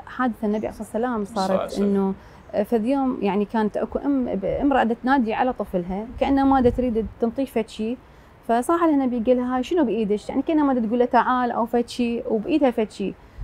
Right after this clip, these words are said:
Speaker 1: فقال لها: "افتحي إيدك"، طلعت بيها تمرة. فقال لها: "هم زين شفت هاي التمرة بإيدك، لأنه لو ما كانت أكو التمرة بدت-، يعني من كلام مثل بدت قشمري، فها راح تنحسب كذبة وراح يطلع يعني
Speaker 2: صحيح.
Speaker 1: طبعًا ينعكس، آه، بشكل
Speaker 2: صحيح.
Speaker 1: سلبي على الطفل". ف-
Speaker 2: وبالمناسبة والطفل،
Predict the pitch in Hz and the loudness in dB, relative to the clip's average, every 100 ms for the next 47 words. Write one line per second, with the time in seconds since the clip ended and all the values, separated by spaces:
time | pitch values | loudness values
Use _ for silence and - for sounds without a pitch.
0 | - 240 240 262 302 - 311 - 214 220 | 0 4 6 6 4 2 -2 0 -2 -2
1 | 254 - 254 226 208 190 - - - - | -2 0 0 0 -2 -2 -4 -6 -6 -2
2 | 262 262 285 277 277 254 311 - 247 240 | 4 4 4 2 0 2 0 0 -4 -2
3 | 233 202 - 202 185 175 190 185 226 - | 0 -2 0 -2 -2 -2 -2 0 -2 -4
4 | - - - 220 240 247 240 226 247 285 | -16 -8 -2 2 2 2 2 4 4 4
5 | - 285 - 233 226 - 202 202 202 196 | 4 2 2 0 -2 0 -2 0 -2 -4
6 | - - - 190 196 - 277 269 277 233 | -8 -8 -4 -4 -4 -4 0 0 0 -2
7 | - 233 240 254 254 - - - 226 247 | -2 -4 -2 0 -2 -2 -8 -4 0 0
8 | 247 220 - 233 214 - 214 208 196 - | 0 -4 -4 -6 -6 -4 -4 -2 -2 -4
9 | 180 185 - 180 180 - - 185 190 190 | -6 -6 -2 0 0 0 0 -2 -2 -6
10 | - 226 202 - - - - 208 - 208 | -4 -4 -4 -8 -10 -6 -4 -6 -8 -6
11 | 202 - 240 208 196 - 180 180 - - | -6 -2 -2 -2 -2 -4 -4 -4 -8 -14
12 | - 175 - - - 120 127 127 151 156 | -10 -10 -10 -20 -14 -2 2 6 4 4
13 | 175 143 123 123 123 - 113 - 160 - | 2 2 2 0 -4 -2 -4 -2 -4 -2
14 | 127 | -2